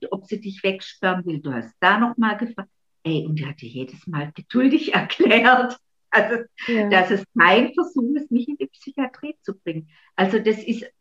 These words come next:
Speaker 1: das ist einem in dem Prozess auch gar, also war mir in dem Prozess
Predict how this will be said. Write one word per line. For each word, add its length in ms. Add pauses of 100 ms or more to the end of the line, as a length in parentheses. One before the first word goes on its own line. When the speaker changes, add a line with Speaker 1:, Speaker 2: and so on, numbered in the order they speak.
Speaker 1:
das 160
ist 180
einem 220
in 240
dem 180
Prozess 460
auch 160
gar, 260
also 300
war 200
mir 180
in 120
dem 180
Prozess 360